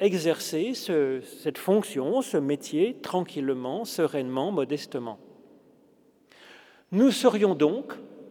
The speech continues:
le sel de la terre, nous dit Jésus. Jésus présente ici un premier pouvoir essentiel que nous avons. Et il ajoute tout de suite ce qui peut empêcher ce pouvoir d'être efficace, ce qui serait bien dommage.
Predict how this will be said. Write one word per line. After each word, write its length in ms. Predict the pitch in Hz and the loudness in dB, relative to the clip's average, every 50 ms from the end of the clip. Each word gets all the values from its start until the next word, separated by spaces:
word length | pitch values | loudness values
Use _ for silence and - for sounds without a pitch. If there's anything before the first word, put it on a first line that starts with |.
| - - - - | -20 -20 -12 -4
le 180 | - 156 160 165 | 2 4 4 4
sel 300 | - - - 196 202 196 | 4 4 6 6 6 8
de 100 | 151 151 | 8 6
la 140 | 143 131 117 | 6 4 2
terre, 380 | - - 135 131 147 170 175 | 0 2 2 4 2 2 0
nous 120 | 165 143 131 | 0 0 0
dit 140 | 127 147 | 0 0
Jésus. 380 | 135 117 131 120 - 123 117 110 - - - - - - - - - - - - _ - - _ _ _ _ _ _ _ _ _ - - - | -2 -2 -2 -6 -6 -6 -10 -12 -14 -18 -20 -20 -20 -20 -20 -20 -20 -20 -20 -20 _ -20 -20 _ _ _ _ _ _ _ _ _ -18 -10 -4
Jésus 320 | 147 135 185 170 143 190 - | 4 6 6 6 6 6 0
présente 440 | - - 180 151 131 175 180 - | 2 4 4 4 6 4 2 2
ici 300 | 175 160 - - 254 233 | 0 -2 0 0 0 2
un 100 | 180 147 | 2 2
premier 560 | 147 - - - 196 190 175 170 170 202 254 262 | 0 0 -2 2 4 4 4 4 4 2 2 0
pouvoir 560 | 170 - 175 165 143 147 156 190 220 214 185 | 0 0 0 0 0 0 0 0 0 0 0
essentiel 680 | 185 175 175 - 165 160 135 - - 156 147 160 214 | -2 -4 -4 -4 -6 -6 -6 -6 -2 0 0 0 0
que 100 | 196 - | 0 0
nous 260 | 170 151 151 151 135 151 | 0 2 2 2 2 2
avons. 300 | 147 123 131 127 127 131 - - - - - - - - - - - - - - - _ _ _ - | 2 2 2 -4 -6 -8 -12 -18 -20 -20 -20 -20 -20 -20 -20 -20 -20 -20 -20 -20 -20 _ _ _ 2
Et 80 | 240 | 2
il 120 | 247 240 226 | 4 6 6
ajoute 280 | 226 202 214 254 240 | 4 4 4 2 2
tout 140 | 247 226 254 | 2 2 4
de 120 | 196 214 208 | 6 6 4
suite 320 | 196 - 262 269 269 - | 4 4 0 0 0 -2
ce 220 | - - - - | -4 -2 0 0
qui 220 | 233 233 - 226 214 | 0 0 0 -2 -4
peut 200 | - 214 220 220 | 2 4 6 6
empêcher 640 | 233 240 220 226 254 214 - - - 247 220 175 147 | 6 6 4 0 0 -2 -2 -2 2 4 4 4 4
ce 200 | - - - 165 | 2 0 -2 -2
pouvoir 640 | - - - 175 156 139 151 170 196 208 202 190 | -2 0 0 0 0 2 2 2 2 2 2 2
d'être 280 | 156 165 165 165 - - | 2 0 0 0 0 -2
efficace, 520 | 165 156 - - 175 - - 151 143 139 | -2 0 -2 -6 -6 -2 -2 0 0 -2
ce 160 | - - - 143 | -4 -4 -6 -6
qui 180 | - - 165 | -6 -6 -8
serait 220 | 143 - - 151 139 | -6 -4 -4 -4 -2
bien 180 | 131 143 143 | 0 0 2
dommage. 420 | 135 190 214 254 269 233 160 147 | 2 2 2 0 0 -4 -6 -8